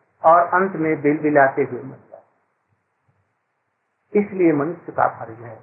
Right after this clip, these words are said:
अंततः मनुष्य का, जो इस विषय में जो एक्सपर्ट हैं,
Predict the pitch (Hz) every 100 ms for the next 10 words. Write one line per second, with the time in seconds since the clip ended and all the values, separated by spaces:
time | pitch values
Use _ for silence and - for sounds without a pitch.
0 | _ _ _ 139 151 165 135 117 127 131
1 | 123 - 104 _ _ _ _ _ _ 135
2 | 165 - 180 165 165 156 190 180 165 151
3 | 156 - 143 - - 190 190 - 113